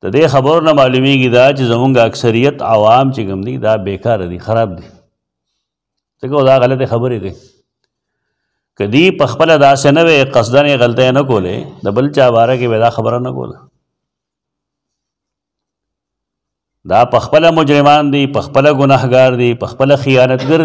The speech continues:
دي. په دې وجه باندې د بل چا په باره کې هم داسې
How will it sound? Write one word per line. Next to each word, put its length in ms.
دي. 80
په 120
دې 160
وجه 240
باندې 240
د 140
بل 100
چا 160
په 120
باره 280
کې 80
هم 140
داسې 240